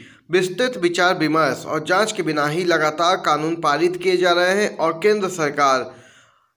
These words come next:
यहां पर इन कानूनों को पारित करने में बिल्कुल भी ध्यान नहीं दे रही है। बस कानून पारित होना चाहिए, लेकिन इस पे विचार विमर्श तक नहीं किया जाता है और बाद में यह कानून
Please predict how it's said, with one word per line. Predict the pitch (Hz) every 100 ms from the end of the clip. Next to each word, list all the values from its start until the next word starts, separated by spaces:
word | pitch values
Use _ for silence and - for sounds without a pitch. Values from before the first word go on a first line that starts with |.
| -
यहां | 175 208 175
पर | 160 143 123 -
इन | 214 233
कानूनों | 214 175 175 180
को | 185 196
पारित | 139 165 196 -
करने | 180 156 151
में | 147 139 131
बिल्कुल | 147 208 202 220
भी | 214
ध्यान | 156 156 175
नहीं | 180 170
दे | 170 160
रही | 147 143
है। | 143 139
बस | 147 135 -
कानून | 156 147 156 180 175
पारित | 156 170 170
होना | 180 208 214
चाहिए, | 202 170 165 139 - - - - -
लेकिन | 170 196 196 185 156
इस | 170 165
पे | 202
विचार | 175 170 196 190
विमर्श | 165 156 160 165 180
तक | 185
नहीं | 185 180
किया | 202 208
जाता | 202 196 208
है | 214 -
और | 175 175 160 160
बाद | 190 175
में | 160 151 131 - - - -
यह | 214 233 233
कानून | 185 156 160 160 131